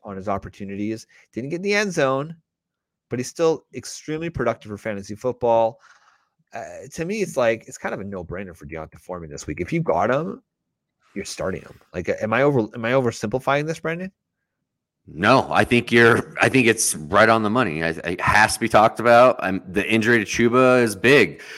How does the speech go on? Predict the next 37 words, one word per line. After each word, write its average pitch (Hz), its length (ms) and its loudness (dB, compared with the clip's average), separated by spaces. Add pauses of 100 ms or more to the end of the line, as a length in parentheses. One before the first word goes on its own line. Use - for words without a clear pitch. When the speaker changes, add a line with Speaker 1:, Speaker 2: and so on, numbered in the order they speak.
(180)
Speaker 2:
Um, 87 380 0
I 101 120 6
actually 110 360 6
had 101 500 6 (100)
a 92 60 -2
friend 107 340 2
ask 98 320 2
me 107 220 0
about 101 480 4 (440)
picking 110 320 0
up 101 220 0
either 98 240 2
Chuba 110 380 2
or 92 120 2
Dante, 104 460 0
and 98 100 0
I 101 80 0
said 92 260 -2
Dante 107 520 2
last 117 280 6
week. 143 400 0 (440)
Speaker 1:
Yeah. 90 320 2
Speaker 2:
Um, 82 160 -2
and 90 180 -2
now 98 200 4
with 104 100 0
Chuba 113 340 2
down, 147 560 6
let's 104 240 -2
go. 151 320 10
Let's 143 220 8
ride, 151 320 8
Sam. 143 440 8
I'll 104 120 2
call 110 200 6
you 104 120 4
out. 92 240 2